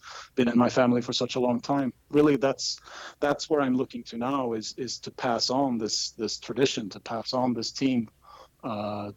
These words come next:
to, to my son, and, and to, obviously, if I have more kids, if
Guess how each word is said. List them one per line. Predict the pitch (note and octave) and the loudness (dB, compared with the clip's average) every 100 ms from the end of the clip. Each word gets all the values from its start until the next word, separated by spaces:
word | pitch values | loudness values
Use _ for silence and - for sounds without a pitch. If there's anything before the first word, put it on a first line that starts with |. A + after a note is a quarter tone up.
| - | 2
to, | B2+ | 2
to | A2 C3 | 2 4
my | A2+ A2 | 4 6
son, | D3 C3+ B2 - | 4 6 4 2
and, | B2 A#2 B2+ | -2 0 0
and | C#3 A#2 | 0 0
to, | - C3+ A#2+ B2 | 4 6 6 4
obviously, | B2+ C3 C3+ | 2 2 0
if | A#2+ A#2+ | -2 -2
I | |
have | A2 A2+ - | -6 -10 -10
more | - B2+ | 0 2
kids, | B2+ B2+ - - | 2 -2 -6 -8
if | - | -10